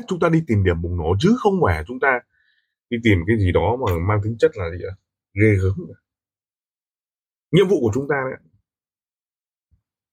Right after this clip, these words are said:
nào thì bắt đầu, chúng ta bắt đầu mới bổ sung tất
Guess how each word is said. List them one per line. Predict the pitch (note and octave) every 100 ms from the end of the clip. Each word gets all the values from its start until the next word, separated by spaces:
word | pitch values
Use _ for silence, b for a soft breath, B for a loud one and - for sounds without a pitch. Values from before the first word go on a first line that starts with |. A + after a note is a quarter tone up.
| _ _ _ _ _ -
nào | E2 D#2
thì | G#2
bắt | A#2
đầu, | B2 E2
chúng | F2
ta | F#2+ F#2
bắt | G#2+
đầu | D#2+
mới | D2+ F#2+ A#2 - _ _ _ _ -
bổ | F#2+ C#2
sung | - A2+
tất | A#2